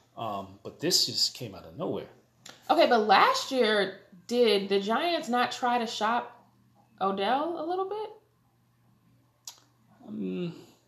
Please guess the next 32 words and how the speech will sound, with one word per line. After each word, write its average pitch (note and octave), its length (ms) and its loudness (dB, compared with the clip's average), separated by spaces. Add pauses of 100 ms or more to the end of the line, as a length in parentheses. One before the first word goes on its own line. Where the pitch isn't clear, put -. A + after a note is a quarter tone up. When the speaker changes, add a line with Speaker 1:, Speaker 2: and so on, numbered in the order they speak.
(300)
Speaker 2:
'Cause B3 180 4
this F#4 160 2
could F#4 140 2
just D#4+ 120 -2
be C#4+ 100 0
a B3+ 40 -2
continuation A3 720 0
from F3 160 -10
that. D#3 280 -8 (2000)
Speaker 1:
And C#3+ 140 -2
that's E3 240 4
what D#3 100 4
I'm D3 160 2
thinking. C#3 220 0
The B2+ 60 -4
way C#3+ 200 2
it C3+ 80 4
happened C#3+ 280 2
so C3 180 -2
smoothly, A#2 460 -4
it A2+ 40 -8
had C3+ 140 -2
to A2+ 60 -8
be A#2 140 -10
something A#2 340 -8
that G#2+ 140 -10
had G#2+ 140 -10
already A#2+ 280 -8
been, G2+ 280 -16 (200)
you - 80 -18
know, F#2 80 -16
predetermined. G2+ 640 -18